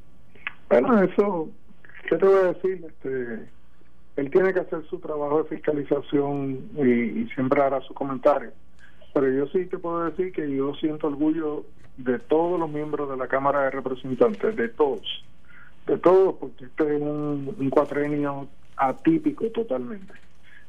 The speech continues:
Ninguna Cámara de Representantes, ninguno de sus miembros se había enfrentado a, a cosas extraordinarias. Primero, una Junta de Supervisión Fiscal que hizo añicos la Constitución. Segundo, eh, dos huracanes, uno de ellos devastador.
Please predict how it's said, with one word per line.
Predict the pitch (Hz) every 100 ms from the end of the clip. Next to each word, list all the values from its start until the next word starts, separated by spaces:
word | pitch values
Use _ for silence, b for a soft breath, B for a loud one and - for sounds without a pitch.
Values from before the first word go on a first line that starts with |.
| -
Ninguna | - 131 127 160 185 185 180 170
Cámara | 170 175 165 165
de |
Representantes, | 160 160 156 160 151 196 202 202 151 151 151 -
ninguno | 131 123 123 143 170 165 151
de | 151
sus | 147
miembros | 170 190 170 -
se |
había | 139 135
enfrentado | 139 160 151 - 170 175 151 147 - - b b b -
a, | 143 139 127 - 131
a |
cosas | 131 156 156 165
extraordinarias. | 160 - 143 131 131 135 123 110 101 - -
Primero, | - 120 147 185 196
una | 165 151 147
Junta | 143 143 143
de |
Supervisión | 131 135 131 127 135 127
Fiscal | 143 - 190 226
que | 165
hizo | 135 - 143
añicos | 139 143 147 139
la | 135
Constitución. | 131 127 117 117 - - - - B B B B -
Segundo, | 139 143 214 220 190 175 180 -
eh, | 151 147 139 131
dos | 151 156
huracanes, | 175 165 156 180 196 185 147
uno | 147 151 147
de | 143
ellos | 147
devastador. | 143 131 139 - 143 120